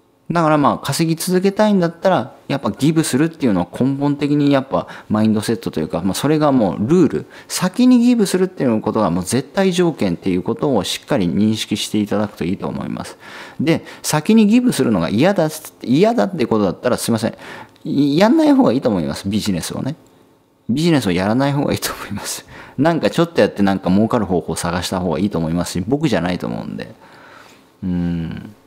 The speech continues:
ギブされ、ギブするの嫌ですみたいなね。僕じゃないので。うん。はい。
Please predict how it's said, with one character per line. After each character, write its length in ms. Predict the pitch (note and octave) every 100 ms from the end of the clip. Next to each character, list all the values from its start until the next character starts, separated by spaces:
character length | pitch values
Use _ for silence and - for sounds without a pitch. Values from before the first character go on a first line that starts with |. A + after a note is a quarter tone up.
| _ _ -
ギ 180 | G2+ C#3+
ブ 180 | C3+ G#2+
さ 140 | G#2+
れ、 100 | G2+
ギ 440 | G2+ G#2+ G#2+ A2 E3
ブ 100 | C#3+
す 100 | G#2+
る 80 |
の 60 | E2
嫌 200 | F2 G#2
で 120 | A#2
す 140 | - -
み 80 |
た 140 | - -
い 20 |
な 60 | -
ね。 180 | D3 - _ _ _ _ _ _ _ _ -
僕 500 | G#2+ G2+ G#2 C#3+ D3+
じ 100 | G2
ゃ 40 |
な 80 | E2
い 40 | -
の 80 | -
で。 240 | - B2 - _ _ _ - - - _ _ -
う 20 |
ん。 600 | - - - - - - - G2+ - _ _ _ _ - _ _ _ _ - - _ _ _ _ _
は 140 | _
い。 20 | -